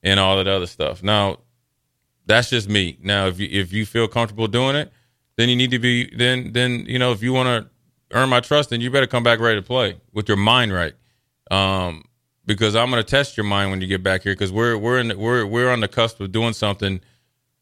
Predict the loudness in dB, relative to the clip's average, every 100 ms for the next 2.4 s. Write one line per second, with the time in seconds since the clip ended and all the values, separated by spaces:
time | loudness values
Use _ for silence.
0 | _ 0 2 2 0 2 4 2 0 -2
1 | 0 0 0 0 0 0 -2 -4 -6 -2
2 | 0 0 -6 _